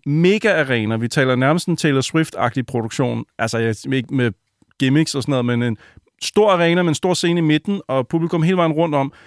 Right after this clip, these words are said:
så laver han et hip-hop-show i tre timer, <laughs> hvor han har inviteret hele Vestkysten. Alle rappere, der kan stå op, er der.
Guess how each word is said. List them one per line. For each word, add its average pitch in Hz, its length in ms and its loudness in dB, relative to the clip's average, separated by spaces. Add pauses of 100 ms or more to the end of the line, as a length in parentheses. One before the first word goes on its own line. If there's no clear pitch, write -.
(200)
så 175 200 0
laver 175 260 4
han 175 200 0 (120)
et 147 180 0
hip-hop-show 156 600 0
i 160 60 0
tre 214 340 0
timer, 202 380 -2 (520)
<laughs> - 520 -20
hvor 160 120 6
han 170 220 4
har 165 200 2
inviteret 175 580 0 (340)
hele 220 340 2
Vestkysten. 127 680 -4 (580)
Alle 208 380 2 (180)
rappere, 185 280 2
der 151 100 0
kan 147 320 0 (180)
stå - 400 -2
op, - 240 -2 (920)
er 135 100 0
der. 123 120 -2